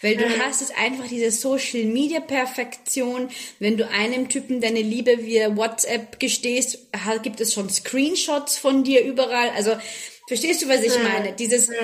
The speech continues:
Speaker 2: Ja, ja.
Speaker 1: das ist jetzt einfach viel schwerer, zu sich selbst zu stehen, so volle Pulle. So richtig, hundertprozentig sich selbst toll zu finden, wenn man dann auf Social Media scrollt und, ähm,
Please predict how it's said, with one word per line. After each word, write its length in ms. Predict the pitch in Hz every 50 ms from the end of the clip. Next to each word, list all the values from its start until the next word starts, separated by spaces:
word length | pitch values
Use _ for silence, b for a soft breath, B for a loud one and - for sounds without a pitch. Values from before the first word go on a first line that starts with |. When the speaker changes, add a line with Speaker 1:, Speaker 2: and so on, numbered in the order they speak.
| 226 220 - 233
Speaker 2:
Ja, 220 | 247 233 226 220 220
ja. 240 | 220 220 220 220 220 208 214
Speaker 1:
das 160 | 233 226 233
ist 120 | 269 277
jetzt 160 | 311 - -
einfach 280 | 247 247 254 - 269 254
viel 300 | - - - 277 269 269
schwerer, 840 | 262 - 214 208 214 262 294 294 269 226 208 196 202 220 330 320 B B B B B B B
zu 160 | - - 254
sich 220 | 254 247 247 208 -
selbst 460 | - 214 214 233 247 233 - - -
zu 100 | - 254
stehen, 460 | - - - - 220 220 240 240 220
so 100 | 220 226
volle 460 | 208 - - - - 240 233 226 233
Pulle. 480 | 226 226 - - 247 247 196 170 - - - - - _
So 160 | _ - - 202
richtig, 560 | - 254 - - - 180 185 180 - - - _
hundertprozentig 1160 | 247 277 277 262 262 - 220 214 214 - 220 190 196 190 208 214 240 233 - - - - - -
sich 240 | - - 214 214 -
selbst 340 | - 208 220 214 214 - -
toll 220 | 240 226 233 233
zu 100 | - 233
finden, 440 | 208 - 202 190 208 202 196 226 233 233 B B B B
wenn 140 | - 202 220
man 120 | 220 214
dann 140 | 220 220 220
auf 100 | 214 214
Social 320 | - - 208 208 - -
Media 320 | 208 208 247 262 233 214 208
scrollt 540 | 202 - - - - 180 185 196 208 208 208
und, 300 | - 202 202 196 196 196
ähm, 340 | - 196 190 190 185 190 185